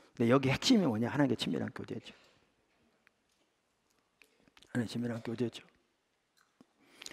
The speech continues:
그런데 우리가 이렇게 배운 것들이 우리 삶 속에서 실제가 되어지고 하나님을 아는 것부터 시작해서 되어지는데 가장 중요한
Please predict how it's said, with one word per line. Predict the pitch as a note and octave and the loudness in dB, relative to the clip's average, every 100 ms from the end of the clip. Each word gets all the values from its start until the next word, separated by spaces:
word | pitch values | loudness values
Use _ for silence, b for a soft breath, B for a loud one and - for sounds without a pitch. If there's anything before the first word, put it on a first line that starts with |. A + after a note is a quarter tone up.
| B B B | B B B
그런데 | - C#3+ D#3+ E3 G2 - - - b b b b - | 6 8 10 8 4 -8 -20 -20 b b b b 2
우리가 | E3 B3+ C4 A3 A3+ - D#3 | 8 8 10 8 6 4 4
이렇게 | D#3+ E3 | 4 6
배운 | - - C3+ D#3+ F3+ D#3+ | 2 4 4 4 2 0
것들이 | A#2 - - G2 A2+ E2+ G#2 - _ - _ _ b b b b | 0 -4 -6 0 0 0 -10 -20 _ -20 _ _ b b b b
우리 | C3 D3 | 2 4
삶 | - C#3 C#3 | 4 2 2
속에서 | - A#2+ A2+ | 0 -2 -2
실제가 | A#2+ - A3+ - G3 D#3 | 0 2 2 4 2 2
되어지고 | B2 F#2 - - F#2 - _ _ _ _ | 0 -6 -8 -14 -18 -20 _ _ _ _
하나님을 | - B2+ A2 - _ - G#2+ - | -4 -2 -2 -8 _ -8 -6 -2
아는 | G#2 G2+ | -2 -2
것부터 | G#2 G2 | -8 -8
시작해서 | - - G2 - B2 - _ _ _ _ _ b b b b b b b _ | -8 -10 -10 -8 -10 -10 _ _ _ _ _ b b b b b b b _
되어지는데 | - B2 C#3 C3 A2 G2+ A#2 G#2+ - - _ _ - | 2 4 4 4 0 0 0 0 -2 -18 _ _ -6
가장 | - D#3+ F3+ E3+ E3+ E3+ - | -2 2 4 4 0 -4 -4
중요한 | - C#3 C#3 B2+ | -6 -2 0 0